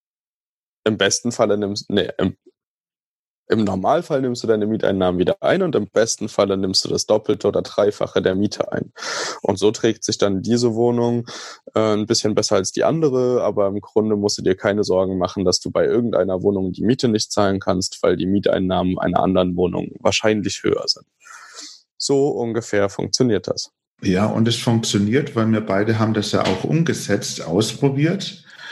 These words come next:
Speaker 2: Und, äh, mehr oder weniger kommt jetzt immer rein und auf jeden Fall die Miete ist gedeckt, die Ausgaben sind gedeckt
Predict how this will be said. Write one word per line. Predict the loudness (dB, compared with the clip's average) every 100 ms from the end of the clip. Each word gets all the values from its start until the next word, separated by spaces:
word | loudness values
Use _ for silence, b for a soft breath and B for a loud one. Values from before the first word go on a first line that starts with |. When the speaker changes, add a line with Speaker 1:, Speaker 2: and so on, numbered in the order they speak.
| B B
Speaker 2:
Und, | 0 2 2 0 -2 -2 0
äh, | 0 0 -2 -8 -14 -10 -8 -2
mehr | 0 2 2
oder | 0 0
weniger | 0 0 0 -2
kommt | -2 0 0
jetzt | 0 -2 -4
immer | -2 0 0 0
rein | 0 0 2 0
und | 0 0 0 -2 -2 -2
auf | -2 0
jeden | 0 0
Fall | 0 0
die | 2
Miete | 0 0 -2
ist | -2 -2 -2
gedeckt, | -2 0 0 0 -2
die | 0
Ausgaben | 2 0 0 0 0 0
sind | 0 0 0
gedeckt | 0 0 -2 -2 -8 -10